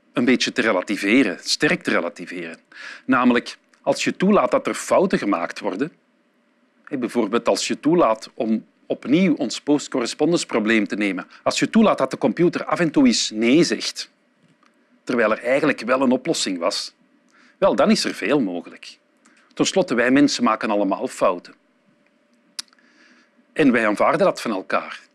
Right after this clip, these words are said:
De vraag is echter, aanvaarden wij ook fouten van de computer? Zeker nu, eh, met de opkomst van de artificiële intelligentie, waar we de computer meer en meer taken laten uitvoeren die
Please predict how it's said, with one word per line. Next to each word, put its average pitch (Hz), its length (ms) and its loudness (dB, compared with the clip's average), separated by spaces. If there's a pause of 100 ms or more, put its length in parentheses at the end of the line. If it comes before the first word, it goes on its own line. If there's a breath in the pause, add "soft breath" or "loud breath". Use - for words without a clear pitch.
(1080 soft breath)
De - 80 -14
vraag 139 280 0
is 170 120 2
echter, - 380 -4
aanvaarden 123 480 0
wij 101 120 -2
ook 156 220 -4
fouten 175 320 0
van 113 120 -4
de 95 100 -4
computer? - 680 -6 (960)
Zeker 170 520 -2
nu, 139 420 2 (480)
eh, 123 260 0
met 120 200 0
de - 100 -6
opkomst - 480 -2
van 127 120 -2
de 131 60 0
artificiële 135 520 -2
intelligentie, 120 640 0
waar 117 180 2
we 117 80 -2
de - 100 -12
computer 120 520 -4
meer 160 220 4
en 135 60 2
meer 117 260 0
taken 165 340 0
laten 113 300 0
uitvoeren 127 500 0
die 107 240 -2